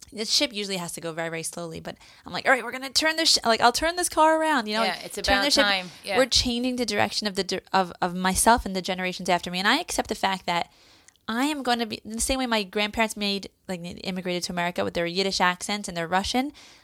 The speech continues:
Speaker 1: I'm that Yiddish grandparent in America, and that's okay. My kids, my grandkids, they'll be Israeli. They'll wear, you know, sandals in the winter and boots in the summer.
Speaker 2: Mm-hmm.
Speaker 1: Like, I'm okay with that. Th-,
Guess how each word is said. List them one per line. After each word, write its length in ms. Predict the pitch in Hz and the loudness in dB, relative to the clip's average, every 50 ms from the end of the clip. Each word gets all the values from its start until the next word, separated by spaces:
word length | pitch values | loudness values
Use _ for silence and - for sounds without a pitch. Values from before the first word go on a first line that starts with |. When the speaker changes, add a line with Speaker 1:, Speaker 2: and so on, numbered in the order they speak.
| _ _ | _ _
Speaker 1:
I'm 240 | - 262 302 330 330 | -2 0 0 0 2
that 160 | 330 330 - | 0 0 0
Yiddish 280 | - 294 294 302 285 - | 2 0 -2 -2 -2 -2
grandparent 480 | - 294 302 302 - 302 277 269 269 294 | 0 0 0 0 0 0 0 0 0 -2
in 60 | 277 | -2
America, 360 | 277 277 285 294 285 - 233 | 0 2 2 2 2 2 2
and 160 | 202 196 196 | 2 2 0
that's 220 | 202 196 202 - 214 | -2 -2 -2 -4 -4
okay. 400 | 214 - - 196 196 196 190 _ _ _ - - _ _ | -4 -2 -2 -2 -2 -4 -6 _ _ _ -20 -20 _ _
My 160 | - 208 214 214 | -4 -2 -2 -2
kids, 300 | 214 - - 262 254 220 | -2 0 0 0 0 2
my 100 | 214 202 | -2 -2
grandkids, 520 | 196 220 220 226 247 247 - 302 - 226 202 | 0 0 0 0 0 0 -2 -2 -2 -2 0
they'll 160 | 240 247 262 | 2 2 2
be 160 | 254 269 254 240 | 2 0 0 0
Israeli. 440 | 233 190 180 175 170 175 175 175 | 0 0 0 0 0 0 -2 -4
They'll 280 | 180 196 208 214 226 226 | -2 0 2 2 2 2
wear, 280 | 220 214 214 214 214 208 - - - - - | 0 0 2 0 0 -2 -6 -20 -20 -14 -6
you 80 | - 214 | -2 0
know, 220 | 214 196 196 196 - _ - | 0 0 0 -2 -4 _ -8
sandals 360 | - - 233 220 214 220 214 | -4 0 2 2 2 2 -2
in 60 | 220 | -2
the 80 | 214 214 | -2 -2
winter 260 | 196 196 196 202 - | -2 -2 -4 -2 -2
and 140 | 208 202 190 | -2 0 0
boots 200 | 202 196 196 - | -4 -4 -4 -4
in 40 | 202 | -4
the 80 | 202 | -4
summer. 400 | - - 190 185 185 185 180 180 - | 0 2 2 2 2 2 0 0 -2
Speaker 2:
Mm-hmm. 220 | 202 190 185 208 233 _ _ | -6 -10 -12 -14 -16 _ _
Speaker 1:
Like, 240 | - 226 226 220 - - _ - - _ - - | 0 0 0 0 -2 -20 _ -20 -20 _ -2 2
I'm 200 | 214 240 262 262 | 4 4 6 6
okay 280 | 262 254 - - 240 233 | 4 2 2 0 0 0
with 140 | 226 220 | 2 4
that. 280 | - 180 160 156 - - - | 4 4 4 4 0 -4 -6
Th-, 100 | - | -6